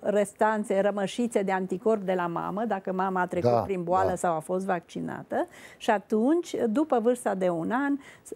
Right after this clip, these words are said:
Speaker 1: se, la vârsta de un an se face acest vaccin. Acum, în epidemie, se coboară vârsta de vaccinare de la nouă luni, chiar dacă această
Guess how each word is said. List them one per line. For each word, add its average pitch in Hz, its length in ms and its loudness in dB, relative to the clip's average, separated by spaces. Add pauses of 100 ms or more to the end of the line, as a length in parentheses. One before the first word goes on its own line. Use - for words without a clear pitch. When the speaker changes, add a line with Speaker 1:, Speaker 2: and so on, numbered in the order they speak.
(180)
Speaker 1:
se, 247 260 -2
la 240 120 4
vârsta 220 280 -2
de 185 100 -2
un 175 160 -2
an 240 120 0
se 226 140 -4
face 202 280 -2
acest 185 280 -2
vaccin. - 400 -2
Acum, 269 560 2
în 240 160 2
epidemie, 170 840 -2 (500)
se 233 140 2
coboară 254 460 0
vârsta 220 320 0
de 190 120 -2
vaccinare 202 540 -2
de 214 120 2
la 202 140 2
nouă 202 420 2
luni, 160 340 -4 (520)
chiar 277 180 2
dacă 262 260 0
această 226 540 0